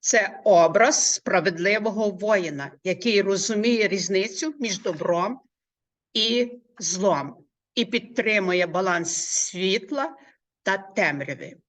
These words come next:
Недарма ця символічна зірка зветься тайцзи, або інше прочитання тайчі, велика межа. Символізує всі зміни у всесвіті,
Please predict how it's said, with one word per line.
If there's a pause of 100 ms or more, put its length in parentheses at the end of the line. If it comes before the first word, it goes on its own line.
(1040)
Недарма
ця
символічна
зірка
зветься (120)
тайцзи, (460)
або
інше
прочитання (160)
тайчі, (300)
велика (240)
межа. (720)
Символізує
всі
зміни
у
всесвіті,